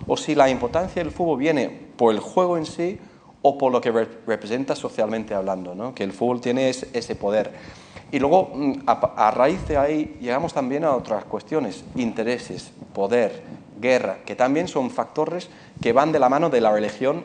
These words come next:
y del fútbol. ¿Por qué? Porque cualquier cosa que es una construcción social importante va a tener tanto ese matiz,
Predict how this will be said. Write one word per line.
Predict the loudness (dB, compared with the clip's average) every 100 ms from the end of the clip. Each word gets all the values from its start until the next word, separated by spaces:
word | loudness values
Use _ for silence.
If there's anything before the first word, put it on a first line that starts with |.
| -6
y | -4
del | -4
fútbol. | -2 -2 -2 -4
¿Por | -2 -2
qué? | 0 0
Porque | 0 -4 -4 0
cualquier | 4 4 4 -4 -2
cosa | -4 -4 -4
que | -4
es | -4
una | 0 0 0 -8 -18 -6
construcción | -2 0 -2 -6 -2 0 0 -2
social | -4 -4 0 2 2 2 -8 -20 -12
importante | -6 -4 -2 -2 0 -2 -2 -6 -6 -8 -4 2
va | 4
a |
tener | 4 2 2 0
tanto | -2 0 0 0 0
ese | -4 -2 -2
matiz, | 0 0 0 -2 -4